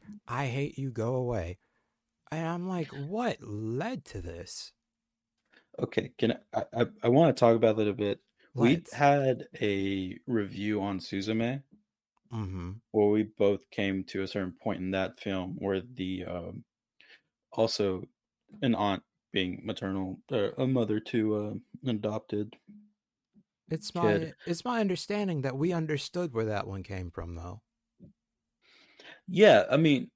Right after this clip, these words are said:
Speaker 2: w-, more so that one came 'cause of the ev-, the other cat spirit inflicting some kind of aura or con-, not control, but, like, you know, a certain atmosphere that let
Speaker 1: It let,
Speaker 2: emotions fly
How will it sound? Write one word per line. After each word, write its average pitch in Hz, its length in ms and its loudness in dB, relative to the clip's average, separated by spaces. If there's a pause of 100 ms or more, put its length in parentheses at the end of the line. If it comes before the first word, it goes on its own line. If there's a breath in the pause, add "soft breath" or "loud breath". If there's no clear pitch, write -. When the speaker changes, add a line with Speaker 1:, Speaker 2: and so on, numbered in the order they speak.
(140)
Speaker 2:
w-, - 160 -10 (180)
more 165 200 6
so 160 380 8
that 139 260 8
one 151 120 4
came 127 320 2
'cause 107 380 0
of 101 240 -2
the 92 400 -6 (260)
ev-, 117 240 -2
the 110 180 -2
other 107 280 0
cat - 360 -8
spirit 92 480 -8 (560)
inflicting 98 640 -6
some 87 160 -10
kind 82 280 -12
of - 240 -14 (300)
aura 95 300 -2
or 90 280 -8 (440)
con-, - 280 -8
not 143 200 0
control, 95 480 -4
but, 90 140 -10
like, - 240 -10
you 87 100 -16
know, 85 220 -18 (540 loud breath)
a 127 40 -8
certain 127 220 6
atmosphere 101 640 -2
that 92 160 -2
let 92 200 -6
Speaker 1:
It - 140 0
let, 95 240 0
Speaker 2:
emotions 92 160 -8
fly - 260 -4